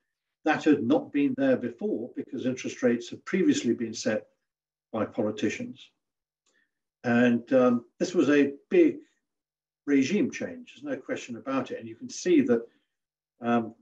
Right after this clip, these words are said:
from ninety-two to ninety-seven, the Bank of England developed and evolved an independent voice in monetary policy. Then in nineteen ninety-seven, we were given formal independence to set interest rates. And that led to a big fall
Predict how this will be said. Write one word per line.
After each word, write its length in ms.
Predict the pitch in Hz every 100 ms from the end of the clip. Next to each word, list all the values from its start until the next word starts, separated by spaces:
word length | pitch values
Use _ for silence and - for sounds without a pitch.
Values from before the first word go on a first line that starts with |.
| _
from 140 | -
ninety-two 560 | 127 147 147 - 147 135
to 120 | 127
ninety-seven, 800 | 120 123 - 120 - 143 135 131
the 720 | 123 _ _ _ _ _ _ -
Bank 240 | 123 117
of 100 | 113
England 440 | 123 120 113 107 - _ _ -
developed 520 | 95 127 127 120 -
and 140 | 110
evolved 400 | 107 127 131 120
an 160 | 117 117
independent 680 | 160 147 123 - 127 110 110 - 107
voice 340 | 120 135 -
in 160 | 117 117
monetary 400 | 123 120 - 120
policy. 540 | 123 120 - 123 117 - _ _ _ _ _
Then 100 | 135
in 120 | 131 117
nineteen 320 | 123 - 110
ninety-seven, 680 | 117 113 - - 117 117 113
we 120 | 117
were 100 | 107 -
given 200 | 117 113
formal 480 | - - - 123 117
independence 800 | 113 110 - 107 98 92 _ _ _ _ _ _ _ _
to 80 | -
set 240 | 120 101
interest 400 | 107 - 117 -
rates. 360 | 101 92 - -
And 100 | 135
that 240 | - -
led 220 | 127 123
to 100 | -
a 120 | - -
big 180 | -
fall 460 | - - - 101 101